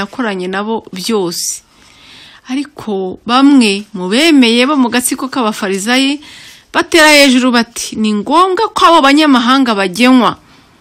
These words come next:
kandi bagategekwa kubahiriza amategeko ya Musa." Intumwa n'abakuru b'ikoraniro bateranira hamwe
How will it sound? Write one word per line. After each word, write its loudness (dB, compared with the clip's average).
kandi 2
bagategekwa -4
kubahiriza 0
amategeko -6
ya -6
Musa." -6
Intumwa 2
n'abakuru -2
b'ikoraniro -2
bateranira -8
hamwe 0